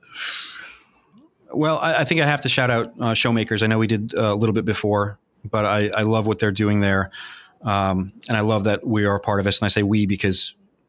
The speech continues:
it is we. And, um, you know, Mia is a big, big part of, uh, what I'm doing. Um, but, you know, on the musician side, um,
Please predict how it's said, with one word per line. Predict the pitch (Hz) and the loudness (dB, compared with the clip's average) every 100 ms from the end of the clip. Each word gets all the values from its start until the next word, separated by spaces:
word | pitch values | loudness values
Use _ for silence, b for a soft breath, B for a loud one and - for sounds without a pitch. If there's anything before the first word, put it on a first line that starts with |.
| _ - | _ -4
it | 107 | -2
is | 101 - - _ 113 | 0 -2 -8 _ -2
we. | 107 101 107 - B B B B B | 0 0 -2 -10 B B B B B
And, | 147 113 107 107 113 | -2 0 2 0 0
um, | 123 107 104 101 104 - _ - - - - _ _ _ _ 123 _ | 0 0 0 -2 -6 -14 _ -20 -12 -12 -12 _ _ _ _ -20 _
you | 131 | -2
know, | 113 | 0
Mia | 110 117 123 120 - | 0 2 2 0 -2
is | 123 110 | 0 2
a | |
big, | 123 123 123 | 0 -2 -2
big | 131 123 | -2 0
part | 135 123 | 0 0
of, | 110 117 | 0 0
uh, | 117 | 0
what | 113 117 | 0 0
I'm | 113 | 0
doing. | 117 117 113 110 B B B B _ | 0 0 0 -4 B B B B _
Um, | 104 101 101 98 101 _ _ _ _ _ _ _ _ _ _ _ - - | -2 0 0 -2 -6 _ _ _ _ _ _ _ _ _ _ _ -16 -6
but, | 107 135 135 | -2 -2 0
you | 127 | 0
know, | |
on | 123 | 2
the | 117 | 2
musician | 120 120 139 143 | 2 2 0 0
side, | 131 135 131 127 - _ - | 0 2 0 -2 -8 _ -4
um, | 117 110 107 107 | 0 2 0 0